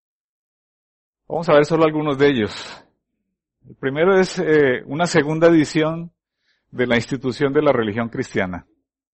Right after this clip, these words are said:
¿Sí recuerdan que ya había escrito una primera edición por allí cuando estaba, eh, en, en Basilea, precisamente?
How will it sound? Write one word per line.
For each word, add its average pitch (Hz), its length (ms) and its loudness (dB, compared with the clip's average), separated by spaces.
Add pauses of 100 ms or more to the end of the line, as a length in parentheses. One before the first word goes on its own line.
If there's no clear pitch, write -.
(200)
¿Sí - 160 -14
recuerdan 139 400 -2
que 131 100 -4
ya 113 80 2
había 120 140 4
escrito 135 380 -4
una 123 260 -4
primera 117 320 0
edición 120 560 -2
por 101 140 -6
allí 101 180 -2
cuando 107 240 -8
estaba, 104 480 -4 (720)
eh, 90 380 -4
en, 90 500 -14 (140)
en 101 120 -12
Basilea, 104 520 -2
precisamente? 104 760 -10